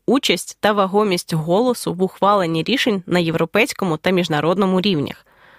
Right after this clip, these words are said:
Однак Росія, яка залишилася противником розширення нато та Є С на схід, не залишила своїх спроб поширити свій вплив на країни Центрально-Східної Європи.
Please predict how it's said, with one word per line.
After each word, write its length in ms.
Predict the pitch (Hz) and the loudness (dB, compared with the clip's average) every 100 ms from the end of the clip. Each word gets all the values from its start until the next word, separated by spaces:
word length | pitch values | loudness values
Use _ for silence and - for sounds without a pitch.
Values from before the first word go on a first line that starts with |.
| _ - | _ -4
Однак 320 | 190 381 311 | 2 2 2
Росія, 420 | 262 - 311 277 | -2 0 2 4
яка 260 | 202 240 247 | 2 0 0
залишилася 680 | 202 180 - 247 208 185 | 0 -2 0 2 2 0
противником 640 | - 190 214 196 170 180 | -2 0 0 2 0 0
розширення 580 | 170 180 190 185 160 156 | 0 0 0 0 0 0
нато 340 | 156 190 190 160 | 2 0 0 -4
та 120 | 160 | -2
Є 220 | 156 165 | 0 0
С 140 | 165 | -2
на 80 | - | -6
схід, 380 | - - 294 - - - _ - | -6 -2 -2 -4 -20 -20 _ 0
не 140 | 330 | 2
залишила 500 | 277 240 226 - 233 | 4 2 2 2 0
своїх 300 | - 185 170 | 2 0 -2
спроб 280 | - 220 247 _ | 0 0 0 _
поширити 500 | 190 - 208 214 - | -4 -2 0 0 -2
свій 200 | - 196 | -2 -4
вплив 320 | - 233 208 | 0 0 2
на 100 | 180 | 0
країни 380 | - 170 208 208 | 0 0 2 2
Центрально-Східної 1000 | - 175 180 196 196 175 - 185 185 185 | 0 -2 0 -2 -2 -4 -2 2 2 2
Європи. 540 | 208 226 220 - - | 2 2 0 0 -6